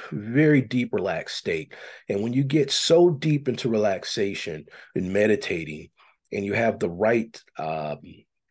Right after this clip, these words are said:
guided meditation person telling you what to do, you can literally have out-of-body experiences. And this is what happened to me. Now, the Gateway Meditation was a meditation that was created back in the sixties by a guy, by a guy by the name of Robert Monroe.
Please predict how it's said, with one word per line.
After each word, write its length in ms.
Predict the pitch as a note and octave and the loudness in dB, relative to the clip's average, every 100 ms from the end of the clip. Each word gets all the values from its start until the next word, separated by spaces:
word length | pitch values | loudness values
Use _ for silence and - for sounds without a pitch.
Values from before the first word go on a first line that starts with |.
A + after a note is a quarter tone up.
| _ - | _ -2
guided 380 | G#2 A2+ A2 | 2 4 2
meditation 840 | G2+ G#2 G2 - G#2+ G#2 - E2 - _ _ _ _ _ | -2 -2 -2 -6 -6 -6 -6 -8 -12 _ _ _ _ _
person 400 | - G2 - F#2+ | -2 0 0 -4
telling 280 | - G#2+ G2 | -2 -2 -2
you 100 | G2 | -4
what 140 | A2 | -6
to 100 | - | -8
do, 420 | - C#3+ C3+ F#2+ - - - - | -2 4 6 4 -2 -16 -14 -8
you 100 | G2+ | -4
can 200 | A2 A2+ | -2 0
literally 280 | A#2 A2 | 2 2
have 220 | G2 F#2+ F#2 | 2 0 0
out-of-body 560 | G2 F#2 D2+ F2 E2 | 0 0 0 -2 -4
experiences. 800 | D2+ - - F#2 D#2 - - - D2+ | -8 -12 -4 -2 -2 -4 -6 -6 -8
And 100 | F#2 | -6
this 120 | - | -4
is 120 | G2+ | -2
what 140 | F#2 D2+ | -2 -2
happened 260 | D#2+ - | -2 -4
to 60 | D#2+ | -8
me. 260 | E2 - - _ - _ | -8 -10 -16 _ -20 _
Now, 140 | G2+ F2 | -2 0
the 80 | E2+ | 0
Gateway 340 | A#2 C3 A#2+ | 2 2 4
Meditation 840 | A2 G#2 - A2 G2+ _ A2+ - F2 | 4 2 2 -2 -2 _ -6 -4 -4
was 160 | E2 | -6
a 40 | E2+ | -4
meditation 600 | F#2+ F2+ - G#2 - F#2 | -4 -4 -6 -6 -4 -6
that 100 | D2+ | -8
was 100 | - | -10
created 320 | - F#2 E2 | -2 -2 0
back 180 | F#2+ - | -2 -2
in 60 | |
the 60 | E2 | -6
sixties 460 | - B2+ - - | -2 -2 -2 -8
by 220 | F2 F2 D#2+ | -6 -6 -4
a 40 | |
guy, 340 | F2 F#2 F2+ - - - | -4 -4 -4 -8 -16 2
by 140 | F#2 | 4
a 80 | E2+ | 4
guy 440 | F2 C3+ A2+ E2 - - - | 4 2 2 0 -6 -20 -6
by 140 | G#2 F#2+ | 0 0
the 100 | F2+ | 0
name 240 | G2 G2 | -2 -2
of 140 | E2+ F2 | -4 -2
Robert 440 | F2 F2+ F#2 E2 | -2 0 -2 -6
Monroe. 600 | F2 D#2+ D2+ E2+ E2 A#1+ | -8 -8 -2 0 0 -2